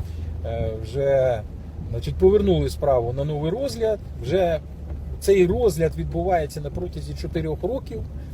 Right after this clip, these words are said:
Дзвонить, е, клієнт і каже, що: «Олександрович, прийшла відповідь з Вищої ради правосуддя. Відмовили в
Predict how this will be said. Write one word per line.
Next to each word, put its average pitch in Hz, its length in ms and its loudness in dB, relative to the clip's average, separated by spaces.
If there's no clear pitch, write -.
Дзвонить, 190 560 0
е, 147 800 0
клієнт 220 420 0
і 190 60 6
каже, 202 280 4
що: 175 500 2
«Олександрович, 226 720 0
прийшла 175 380 2
відповідь 196 440 -2
з 135 100 -6
Вищої 180 340 -4
ради 160 220 0
правосуддя. 104 680 -6
Відмовили 190 920 8
в 123 300 0